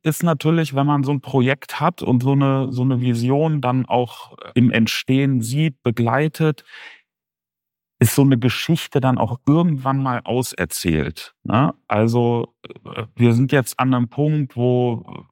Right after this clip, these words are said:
wo das alles richtig gut funktioniert, wo wir tolle Formate haben, wo wir richtig viele Erfolgsgeschichten auf ganz unterschiedlichen Ebenen vorweisen können. Aber da erzähle ich euch natürlich auch nichts Neues.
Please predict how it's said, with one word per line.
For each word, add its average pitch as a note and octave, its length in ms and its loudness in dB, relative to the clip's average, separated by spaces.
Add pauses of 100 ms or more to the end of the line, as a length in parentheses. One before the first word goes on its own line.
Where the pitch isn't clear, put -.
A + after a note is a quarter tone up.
wo A#2+ 220 4
das A#2+ 200 0
alles C3 400 -2
richtig C3 380 -2
gut C3 200 0
funktioniert, B2+ 840 0
wo A#2 140 -2
wir A#2 140 2
tolle C3+ 280 0
Formate B2+ 560 0
haben, A#2 300 0
wo A#2 120 0
wir A2+ 140 0
richtig C3 440 -2
viele C3 360 4 (440)
Erfolgsgeschichten B2+ 1300 0
auf - 180 -4
ganz C3+ 240 -2
unterschiedlichen B2+ 680 0
Ebenen B2+ 360 0
vorweisen G2+ 600 0
können. B2 400 0 (1120)
Aber D3 440 2 (580)
da G#2 100 2
erzähle A2+ 280 2
ich A2 120 0
euch A2+ 180 0
natürlich A2 420 0
auch A#2+ 100 2
nichts C3+ 300 -2
Neues. C3+ 600 0